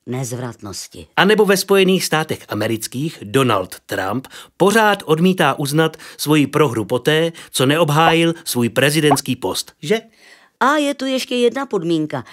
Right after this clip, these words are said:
Speaker 1: Volby se musí v pravidelných intervalech opakovat a zase splňovat předešlé body.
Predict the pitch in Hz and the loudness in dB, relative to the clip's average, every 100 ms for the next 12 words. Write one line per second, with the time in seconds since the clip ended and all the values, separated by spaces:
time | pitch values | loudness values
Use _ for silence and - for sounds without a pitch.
0 | - - 104 254 311 190 113 - _ - | -20 -12 0 0 2 -2 -6 -10 _ -4
1 | 180 196 - 185 - 196 220 240 247 233 | -2 -2 -4 -8 -4 -4 -2 -2 -2 -2
2 | 226 - 196 208 190 180 180 - - 208 | -4 -2 -2 -2 -2 -4 -4 -8 -4 -4
3 | 214 247 262 - - - 139 135 113 147 | -2 -2 -2 -6 -18 -4 -2 -2 -4 -4
4 | 196 - 277 - - 185 190 196 208 - | -4 -4 -6 -6 -6 -4 -2 -2 -4 -6
5 | 151 156 156 170 151 113 | -6 -4 -4 -4 -4 -6